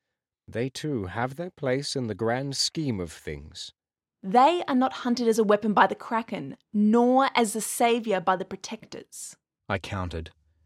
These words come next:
Speaker 1: "We did not hunt you,"
Speaker 3: exclaimed the master, hurt flickering across his features.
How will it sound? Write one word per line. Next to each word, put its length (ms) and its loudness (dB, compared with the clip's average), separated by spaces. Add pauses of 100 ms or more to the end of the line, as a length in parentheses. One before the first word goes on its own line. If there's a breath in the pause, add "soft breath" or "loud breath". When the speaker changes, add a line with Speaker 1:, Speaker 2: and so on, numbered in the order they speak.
(360)
Speaker 1:
"We 280 -6
did 380 -6
not 540 -2
hunt 540 -4
you," 180 -6 (440)
Speaker 3:
exclaimed 600 2
the 120 -2
master, 560 -2 (600)
hurt 240 2
flickering 520 -2
across 380 -4
his 180 -2
features. 580 -6